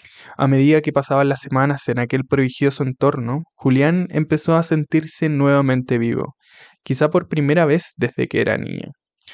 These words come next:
Pronto recuperó su curiosidad innata y su chispa creativa,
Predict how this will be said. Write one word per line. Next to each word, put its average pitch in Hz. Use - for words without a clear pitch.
Pronto 143
recuperó 131
su -
curiosidad 131
innata 135
y 143
su -
chispa 180
creativa, 113